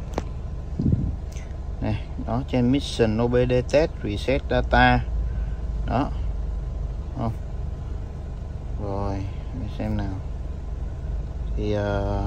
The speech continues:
Cường cũng có làm một vài cái data reset rồi. Bow chain này. Nó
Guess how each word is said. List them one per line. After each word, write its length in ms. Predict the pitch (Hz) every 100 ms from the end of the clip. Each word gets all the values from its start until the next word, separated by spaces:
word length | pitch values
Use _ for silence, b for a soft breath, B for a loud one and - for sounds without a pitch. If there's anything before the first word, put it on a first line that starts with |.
| 101 98 98 - B B B -
Cường 160 | 110 104
cũng 200 | 95 113
có 180 | 127 135
làm 280 | 139 117 104
một 80 | 95
vài 180 | 104 101
cái 120 | 110
data 340 | 127 127 123 107
reset 320 | 101 123 147
rồi. 100 | 143 - - -
Bow 220 | 113 113
chain 300 | 110 120 117
này. 100 | 110 107 - B B B B
Nó 60 | -